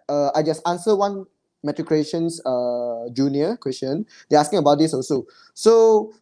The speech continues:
you want to know more about what happened in Malaysia, in global.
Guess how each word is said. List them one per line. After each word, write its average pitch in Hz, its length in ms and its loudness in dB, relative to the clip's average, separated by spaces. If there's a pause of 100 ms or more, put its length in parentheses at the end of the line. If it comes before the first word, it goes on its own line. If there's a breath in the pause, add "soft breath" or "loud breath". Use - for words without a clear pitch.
(480)
you 147 120 0
want 247 160 2
to 160 80 0
know 202 200 -2
more 214 240 -4
about 143 400 -4 (960)
what 180 280 -2
happened 151 360 -4
in 135 80 -12
Malaysia, 127 480 -8 (440)
in 143 160 -6
global. 127 440 -4